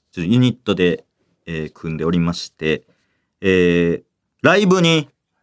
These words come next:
ちょっと出てきましたけどもね。えー、まあ、エムワン二回戦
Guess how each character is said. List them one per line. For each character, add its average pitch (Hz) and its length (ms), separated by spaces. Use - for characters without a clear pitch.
ち - 80
ょ 104 40
っ - 20
と 95 100
出 98 120
て 104 100
き 101 100
ま 95 120
し - 100
た 90 80
け - 100
ど 73 100
も 76 100
ね。 80 200
え 87 600
ー、 - 20
ま 165 140
あ、 156 60
エ 160 100
ム 202 160
ワ 214 180
ン 220 320
二 143 160
回 185 280
戦 82 360